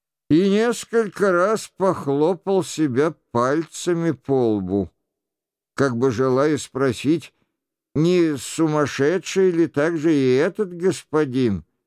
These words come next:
Затем, по знаку, поданному Граншаном, молча удалился. Намереваясь провести остаток ночи у постели —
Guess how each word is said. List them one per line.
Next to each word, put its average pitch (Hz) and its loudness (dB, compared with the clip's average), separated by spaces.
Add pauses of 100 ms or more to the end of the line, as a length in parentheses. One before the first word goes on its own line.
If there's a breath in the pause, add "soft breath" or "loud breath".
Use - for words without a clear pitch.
(720)
Затем, 131 0 (760)
по 151 2
знаку, 139 -2
поданному 127 0
Граншаном, 120 -2
молча 107 -2
удалился. 98 -2 (1600)
Намереваясь 175 2
провести 165 0
остаток 165 0
ночи 147 -2
у 147 2
постели — 185 0